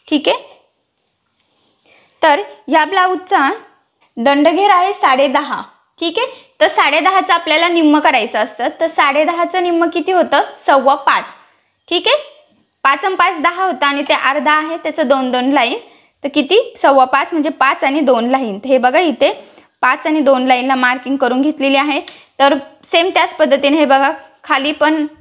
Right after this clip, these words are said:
आणि वरती पण marking केलेली आहे, म्हणजे fitting व्यवस्थित यावा.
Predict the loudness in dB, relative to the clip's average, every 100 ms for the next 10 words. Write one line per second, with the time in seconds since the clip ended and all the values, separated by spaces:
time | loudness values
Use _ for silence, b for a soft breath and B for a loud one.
0 | b b -8 -2 2 2 0 -4 -2 0
1 | 0 -2 -6 -2 0 2 2 0 0 0
2 | 0 0 -2 -4 -2 0 2 0 -4 -4
3 | -4 -4